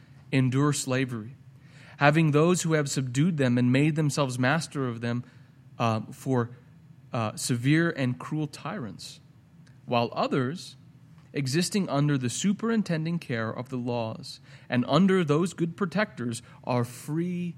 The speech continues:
and happy. So also in the case of men, those who are under the dominion of anger or appetite or any other passion or of treacherous wickedness are in every respect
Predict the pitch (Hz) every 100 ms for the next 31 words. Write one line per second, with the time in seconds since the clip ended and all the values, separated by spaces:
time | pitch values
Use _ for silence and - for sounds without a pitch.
0 | - - - - 131 123 - 127 143 -
1 | - - - - - - - - - -
2 | 156 143 185 254 269 247 208 202 175 160
3 | - 139 123 113 104 - - - 147 233
4 | 247 208 156 156 190 185 156 131 127 127
5 | 160 185 147 123 - 143 175 175 170 -
6 | 127 107 - 156 156 156 165 151 135 139
7 | 123 185 214 202 175 143 135 160 160 -
8 | 160 156 - - - - 180 208 156 -
9 | - 208 - 220 175 131 151 170 127 95
10 | - - - - - - - - 143 160
11 | 156 156 151 175 170 196 175 160 - -
12 | 123 127 -